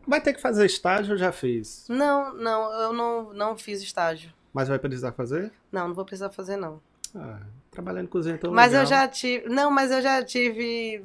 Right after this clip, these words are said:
Speaker 2: convite pra fazer, mas a questão era as gravações. Eu não pe-,
Speaker 1: Hum.
Speaker 2: o que que eu pensava? Mesmo sendo um colega, é, que me chamou pra estagiar no estabelecimento dele, eu não acho que seria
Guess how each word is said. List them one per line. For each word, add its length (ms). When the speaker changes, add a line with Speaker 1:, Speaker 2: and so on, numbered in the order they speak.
Speaker 2:
convite 440
pra 100
fazer, 480
mas 220
a 60
questão 300
era 120
as 80
gravações. 800
Eu 120
não 160
pe-, 220
Speaker 1:
Hum. 40
Speaker 2:
o 40
que 140
que 60
eu 40
pensava? 640
Mesmo 280
sendo 340
um 100
colega, 680
é, 320
que 480
me 120
chamou 300
pra 140
estagiar 680
no 420
estabelecimento 540
dele, 460
eu 120
não 160
acho 320
que 80
seria 760